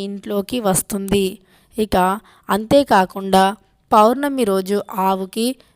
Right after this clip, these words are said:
గోధుమ పిండి, బెల్లం నీళ్ళతో కలిపి ఒక ముద్దలాగా తయారు చేసి ఆ ముద్దను ఆవుకి ఆహారంగా పెట్టండి. అలా పెట్టి కొన్ని నీళ్ళను కూడా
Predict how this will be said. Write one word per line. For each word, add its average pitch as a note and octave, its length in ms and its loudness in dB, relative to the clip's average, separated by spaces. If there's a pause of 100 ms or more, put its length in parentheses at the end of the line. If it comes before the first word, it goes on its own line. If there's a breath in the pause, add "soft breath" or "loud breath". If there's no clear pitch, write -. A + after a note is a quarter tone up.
(100)
గోధుమ G#3+ 480 0
పిండి, G#3 480 -2 (400 soft breath)
బెల్లం A3 480 0
నీళ్ళతో A#3 400 0
కలిపి F#3+ 440 -2 (420 soft breath)
ఒక A3 260 -2
ముద్దలాగా B3+ 600 0
తయారు G3 500 2
చేసి G3 360 -4 (420 loud breath)
ఆ G3 180 4
ముద్దను G3 480 -2 (380 soft breath)
ఆవుకి A3 520 4 (140)
ఆహారంగా G#3+ 640 2
పెట్టండి. F#3+ 640 -4 (460 soft breath)
అలా G3 240 6
పెట్టి G#3 480 -2 (440 soft breath)
కొన్ని A#3+ 300 2
నీళ్ళను C4 500 -2
కూడా G#3 360 0